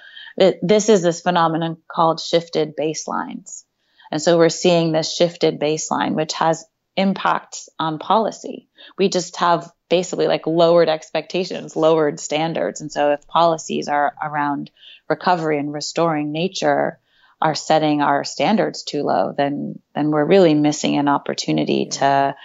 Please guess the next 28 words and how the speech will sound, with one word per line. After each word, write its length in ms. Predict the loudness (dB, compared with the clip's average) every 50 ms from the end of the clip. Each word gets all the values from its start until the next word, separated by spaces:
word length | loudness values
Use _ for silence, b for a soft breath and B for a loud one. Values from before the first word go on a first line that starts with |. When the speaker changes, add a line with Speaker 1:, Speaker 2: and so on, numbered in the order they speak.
| B B B B
Speaker 1:
have, 440 | B 0 0 2 2 2 0 -2 -4 -12 -20 _ _ _ _ -20
like, 160 | -20 -20 _ _ _ -14
the 200 | -8 -6 -6 -6
splendor, 960 | -6 -8 -8 -8 -6 -4 0 0 0 0 0 -2 -6 -6 -8 -8 -10 -12 -12 _ B B B B B B B B
um, 280 | 0 0 2 0 0 -2
and 140 | -2 0 2
the 80 | 4
abundance 580 | 4 4 4 2 2 2 0 -2 -2 -4 -4 -4
and, 220 | -2 -2 -2 -2 -4 -2
and 180 | -2 0 0 0 2
all 260 | 4 4 6 6 6
of 140 | 4 4 2
that, 300 | 2 2 2 2 0 -2 -6 _ _ -20
of 160 | -20 -16 -8
course, 340 | -4 -4 -4 -4 -6 -10 -14
supports, 720 | -14 -16 -8 -2 2 2 2 2 0 -4 -12 -18 -18 -20 _ _ _ _ _ _ -10 -6
um, 560 | -4 -4 -4 -4 -4 -4 -6 -8 -8 -10 -14 _ _
economies 880 | -10 -8 -4 0 0 0 0 0 -2 -4 -6 -6 -10 -12 -14 -16 -20 _ _ _ _ _
from 300 | 2 2 2 2 0 -4
forestry 680 | -2 0 2 2 2 0 -2 -4 -4 -4 -2 -2 -4 -4
to 420 | -4 -2 0 2 2 2 0 -2 B B B B B -2
fishing 360 | -2 -2 -2 -2 -2 -2 0
jobs 600 | 2 2 4 4 4 4 2 2 0 -4 -10 -8
to 640 | -8 -2 0 2 2 4 2 2 0 0 -2 -4 -8 B B B B B B
um, 600 | -4 -2 0 0 0 0 0 0 -2 -4 -4 -6 -6
tourism. 580 | 0 2 4 4 4 2 0 -4 -6 -6 -6 -4
I 40 | -2
mean, 300 | 0 0 0 0 -2 -6